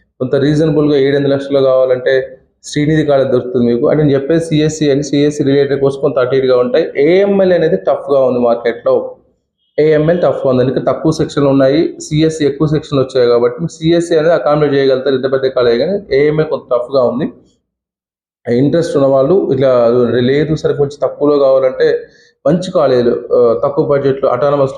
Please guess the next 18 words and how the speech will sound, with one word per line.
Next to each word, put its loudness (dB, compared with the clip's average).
కావాలంటే 2
మీకు -2
నల్లమల్ల 2
రెడ్డి 0
ఉంది, 0
తర్వాత 2
నెక్స్ట్ -2
మీకు 0
సంస్కృతి -4
ఉంది, -2
కొమ్-, -2
కొమ్మూరు -2
ప్రతాప్ -2
రెడ్డి -2
ఉంది, 0
ఆ, 2
టీకేఆర్ 0
ఉంది, -2